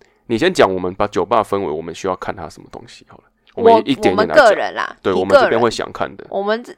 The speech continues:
Speaker 2: 这就是以我们这几年去酒吧的经验分享给大家，
Speaker 1: 嗯，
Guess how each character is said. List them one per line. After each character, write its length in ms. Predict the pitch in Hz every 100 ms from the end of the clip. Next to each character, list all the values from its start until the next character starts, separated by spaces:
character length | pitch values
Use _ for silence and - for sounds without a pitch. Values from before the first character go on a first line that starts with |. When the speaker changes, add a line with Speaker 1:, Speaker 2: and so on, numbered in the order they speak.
| _
Speaker 2:
这 180 | 294 294
就 200 | 277 294
是 300 | 294 285 262 - _ _
以 180 | _ 226
我 220 | 247 233
们 180 | 190 180
这 140 | 190 233
几 160 | 196
年 460 | 170 160 160 160 160 _ _ _
去 160 | - 220
酒 180 | 185
吧 200 | 160 185
的 100 | 165
经 260 | 151 - 165
验 160 | 170 160
分 160 | 110
享 120 | 98
给 100 | 95
大 180 | 131 101
家， 60 | -
Speaker 1:
嗯， 200 | 98